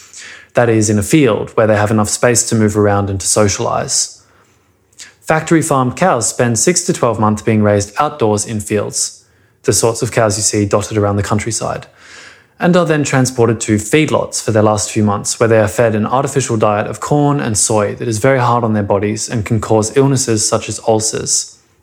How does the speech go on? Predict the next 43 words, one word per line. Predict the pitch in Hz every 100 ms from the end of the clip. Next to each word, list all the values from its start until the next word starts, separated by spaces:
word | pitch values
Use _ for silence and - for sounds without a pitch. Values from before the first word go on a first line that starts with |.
| _ _ _ -
Note | 143 165 196
that | 160 143 -
almost | 135 131 135 127 -
all | 131 123
cow | 123 110 104
meat | 104 120
can | - 113
be | 107
labelled | 104 101 104
grass-fed | 98 120 135 - 107 101 95 - -
because | 156 165 170 160
most | 139 139 -
cows | 113 113
spend | - 113 113
their | 110
first | 101 107 98
year | 110 104
in | 123 107
fields | 98 104 101
eating | 101 98
grass. | 104 135 107 - - - _ _ - - - _ _
Doesn't | 123 107 104
mean | 107 107
this | 107 101 113
is |
where | 104 104
the |
majority | 101 104 117 113
of | 107
their | 107
final | 98 107 104
slaughter | 104 - 165 147
weight | 107 107
came | - 98
from. | 90 107 139 - _ _ _ _ - - - - _ _
Much | - 113 -
like | 104 -
pigs, | 170 131 110 - - -
cows | - 156 165 -
have | 131 127
complex | - 127 135 127
social | - 117 123 135
hierarchies, | 120 110 113 110 110 147 139 -